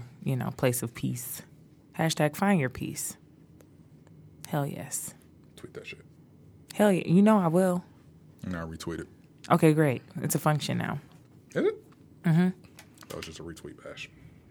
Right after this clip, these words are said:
Speaker 1: Nope. Function. So,
Speaker 2: Yeah.
Speaker 1: yeah. But,
Speaker 2: Yeah.
Speaker 1: um,
Speaker 2: So niggas cry.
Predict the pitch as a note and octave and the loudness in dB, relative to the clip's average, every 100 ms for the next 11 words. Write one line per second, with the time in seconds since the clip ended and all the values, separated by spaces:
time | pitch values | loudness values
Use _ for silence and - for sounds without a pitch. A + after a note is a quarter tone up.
0 | - - A3 - - - - F#3+ F3+ F3 | -12 -6 -6 -8 -20 -20 -4 -2 0 -2
1 | E3+ - - - - - - - B3 A#3+ | -6 -10 -20 -20 -20 -20 -20 -6 -2 0
2 | F3+ - - - - - - - - - | 0 -2 -12 -20 -20 -20 -20 -20 -20 -6
3 | F#3+ G3+ F#3 F#3 F#3 D3 A2+ - D#2+ | -4 -2 -2 -2 0 0 -2 -2 -6